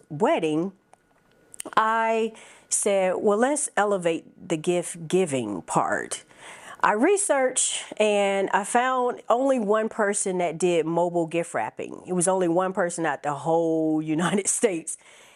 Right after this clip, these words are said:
And I was like, "Okay, so it's not done here in Atlanta, Georgia. So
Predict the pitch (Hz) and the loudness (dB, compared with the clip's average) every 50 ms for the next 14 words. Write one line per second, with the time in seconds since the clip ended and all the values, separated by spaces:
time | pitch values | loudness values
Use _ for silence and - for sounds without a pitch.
0 | - - - 202 214 247 269 269 233 233 226 226 - 415 480 480 - 302 269 311 | -10 -4 0 2 2 2 2 2 2 0 0 2 2 0 0 0 0 0 2 2
1 | 392 403 - - 302 269 269 285 285 262 - - 262 269 - - 277 254 214 208 | 0 0 0 0 2 2 2 2 0 -2 -4 -4 -4 -4 -2 0 0 0 0 0
2 | 185 220 220 208 208 214 220 202 190 185 175 170 175 175 - - - 170 175 180 | 0 0 0 0 0 -2 -2 0 0 0 -2 -2 -4 -6 -6 -4 -2 0 2 2
3 | 175 165 165 160 156 156 247 330 392 339 285 220 214 202 214 - - 185 180 175 | 2 2 0 -2 -2 0 0 2 4 2 2 2 2 0 0 0 0 0 0 0
4 | 175 185 185 | 0 -2 -4